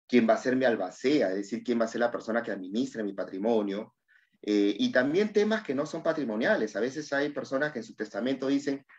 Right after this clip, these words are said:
"Reconozco que tengo un hijo fuera del matrimonio, ¿no? Y se llama tal, y yo soy el padre", ¿no? O, por ejemplo, este, podría yo decir,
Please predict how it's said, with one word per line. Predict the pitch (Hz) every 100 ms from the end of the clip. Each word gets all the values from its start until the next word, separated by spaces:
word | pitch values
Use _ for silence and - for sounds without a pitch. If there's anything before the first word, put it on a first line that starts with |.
| _ -
"Reconozco | 127 123 127 151 165 165 147
que | 123
tengo | 143 143 139
un | 139
hijo | 151 160 147 120
fuera | - 151 147
del | 135
matrimonio, | 120 113 117 135 143 123 110
¿no? | 127
Y | 127
se | 107
llama | 120 123 117
tal, | 127 131 107
y |
yo | 107
soy | 107 117
el | 101 95
padre", | 113 127 110 98 95
¿no? | - - _ _ _ -
O, | 107
por | 107
ejemplo, | 104 127 123 127 127 123 - - _ _
este, | 104 104 - - 101 101 101 98 98 95 95 92 90 92 -
podría | 107 117 131 127
yo | 127 127
decir, | 123 127 131 131